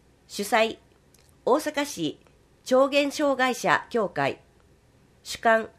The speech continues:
旭区聴言障害者協会。申し込み、三月十三日金曜必着までに、往復はがきに、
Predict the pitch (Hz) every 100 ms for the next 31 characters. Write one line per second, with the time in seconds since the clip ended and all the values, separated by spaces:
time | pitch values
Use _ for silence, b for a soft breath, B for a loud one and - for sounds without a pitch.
0 | _ _ - 220 311 - - 175 156 -
1 | b b b b _ _ 254 269 294 302
2 | 294 285 277 277 277 262 240 - 147 135
3 | - _ _ _ _ _ _ _ _ _
4 | _ _ _ _ 214 262 294 - 247 233
5 | - _ _ _ _ _ - 330 330 269
6 | 185 180 262 247 196 180 160 - 160 -
7 | - 214 240 233 190 113 - _ - 180
8 | - 214 196 202 - _ _ - 233 185
9 | 151 156 b b b b - 247 - -
10 | 294 269 247 165 156 131